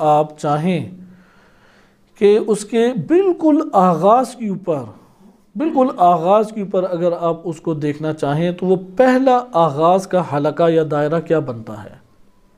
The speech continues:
जिससे माशरे आगे बढ़ना शुरू होते हैं, जिससे माशरे तश्कील पाते हैं, जिसको वसी करें तो एक बड़ा माशरा सामने आ जाता है, वो आगाज़ है कुंबा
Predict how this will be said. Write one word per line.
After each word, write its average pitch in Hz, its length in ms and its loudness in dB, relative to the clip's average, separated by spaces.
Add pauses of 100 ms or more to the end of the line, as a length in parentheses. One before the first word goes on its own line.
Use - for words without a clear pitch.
(800)
जिससे 196 320 2
माशरे 170 400 4
आगे 156 240 2
बढ़ना 151 320 -2
शुरू 139 220 -8
होते 123 260 -10
हैं, 120 260 -14
जिससे 190 220 0
माशरे 175 360 0
तश्कील 170 480 -4
पाते 143 340 -4
हैं, 107 200 -12 (680)
जिसको 208 280 2
वसी 220 380 2
करें 220 340 0
तो 202 200 4
एक 180 220 -2
बड़ा 180 200 2
माशरा 156 380 -6
सामने 131 340 -10
आ 120 140 -10
जाता 113 280 -16
है, - 60 -20 (1000)
वो 240 300 0
आगाज़ 156 580 2
है 180 100 2
कुंबा 143 520 -6